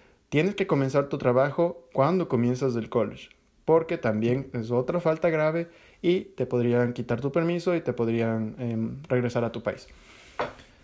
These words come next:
Entonces, de cómo yo hice fue,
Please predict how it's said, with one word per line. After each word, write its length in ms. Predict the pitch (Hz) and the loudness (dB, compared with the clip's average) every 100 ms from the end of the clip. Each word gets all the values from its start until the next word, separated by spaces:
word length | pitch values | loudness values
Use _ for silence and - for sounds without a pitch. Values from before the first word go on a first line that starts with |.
| - - | -20 -6
Entonces, 540 | 180 208 277 240 - - - - - - _ _ _ - - - | 0 4 4 6 0 -2 -18 -20 -20 -20 _ _ _ -20 -18 -4
de 400 | 151 160 165 156 | 4 6 6 6
cómo 220 | 226 254 | 6 6
yo 160 | 208 180 | 6 4
hice 360 | 180 190 269 - - | 4 2 2 0 -10
fue, 640 | - 151 151 156 143 143 | 4 6 8 6 4 2